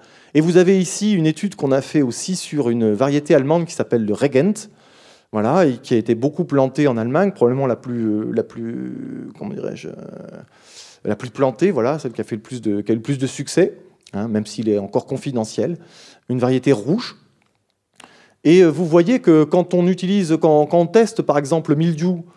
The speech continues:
donc ça c'est du mildiou qu'on ramasse au champ, hein, on le teste et on, on l'inocule sur, euh, bon, bah, notre variété Vitis vinifera, euh, pas de secret, elle est sensible, donc il sporule. En revanche, quand on le met sur le Regent, euh, le mildiou est parfaitement contrôlé, on a des sporulations qui sont, euh,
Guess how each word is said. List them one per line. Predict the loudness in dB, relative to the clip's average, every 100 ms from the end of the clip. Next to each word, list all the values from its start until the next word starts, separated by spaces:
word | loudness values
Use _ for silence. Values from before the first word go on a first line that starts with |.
| _ _ _
donc | -4 -2
ça | 0
c'est | -2
du | -2
mildiou | -4 -4 -4
qu'on | -2
ramasse | -2 -2 -4 -6
au |
champ, | -4 -2 0 -2
hein, | -6 -10 -10 0
on | 2
le | 4
teste | 4 4 4 0
et |
on, | 2 2 2 2
on |
l'inocule | 4 4 2 0 -2
sur, | -2 -2 2
euh, | 2
bon, | 0
bah, | -2 -2 -2
notre | -4 -4 -2
variété | -2 -4 -4 -4 -4
Vitis | -6 -10
vinifera, | -6 -6 -6 -4 -4 -4 -10 -20 _ _
euh, | -2 0 0 0 -2 -4 -6 -4
pas | 0 0
de | 0 -2
secret, | -4 -2 2 6 6 4 4
elle | 2
est |
sensible, | 2 -2 -4 -2 -2 -2 -4
donc | -4 -4
il | -6
sporule. | -4 -2 -2 -4 -10 _ _ _ _
En | 0
revanche, | 4 4 4 2
quand | 0 2
on |
le | 4
met | 2
sur | 2 4
le | 4
Regent, | 4 4 2 2 -4 -14 _ _ _ _ _ -2
euh, | 2 4
le | 4 2
mildiou | 0 0 0
est | 2
parfaitement | 0 0 0 -2
contrôlé, | -4 -4 -2 2 2
on | 2
a | 0
des | -2
sporulations | -6 -4 -2 -4 -4 -6
qui | -6 -10
sont, | -8 -6
euh, | -6